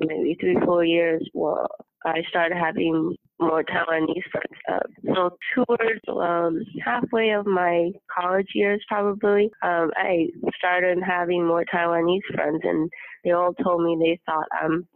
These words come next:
from Hong Kong and I'm not Taiwanese 'cause I hung out with, um, people from Hong Kong only before.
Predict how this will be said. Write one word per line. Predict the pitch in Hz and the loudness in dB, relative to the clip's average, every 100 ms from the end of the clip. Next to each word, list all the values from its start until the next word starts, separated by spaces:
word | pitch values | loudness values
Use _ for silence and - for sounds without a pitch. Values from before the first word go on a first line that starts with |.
| _ _ | _ _
from | - 175 | -4 -2
Hong | 180 170 | 0 0
Kong | 175 175 147 - | 0 0 0 0
and | - 165 | 0 0
I'm | 156 156 | 2 0
not | 156 - | -2 -2
Taiwanese | 165 165 170 170 - - - - - - | -2 -2 0 0 0 -6 -12 -16 -18 -8
'cause | 175 | -2
I | 165 | -2
hung | 170 175 | 0 2
out | 180 185 | 2 4
with, | 147 - - _ _ _ | 2 0 -6 _ _ _
um, | 139 - - - | -4 -2 -4 -4
people | - 175 165 165 | -6 -2 -4 -2
from | 151 | -4
Hong | 160 - | -2 -4
Kong | - - - | -4 -6 -2
only | 170 156 127 113 | 0 2 2 0
before. | - - - - - | 0 -2 0 0 -2